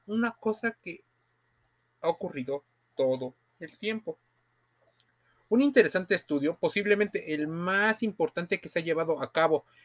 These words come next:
en la realización a esta inquietud, empezó en mil novecientos setenta y dos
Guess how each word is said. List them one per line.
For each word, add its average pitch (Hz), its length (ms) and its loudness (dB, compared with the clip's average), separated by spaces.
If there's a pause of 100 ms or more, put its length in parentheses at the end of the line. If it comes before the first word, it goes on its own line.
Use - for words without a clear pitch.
(180)
en 127 200 -2
la 123 120 2
realización 127 720 0 (260)
a 131 180 0
esta 147 540 2
inquietud, 156 560 0
empezó 151 400 2
en 226 100 4
mil 247 140 4
novecientos 202 520 0
setenta 131 400 -4
y 127 40 0
dos 143 260 -2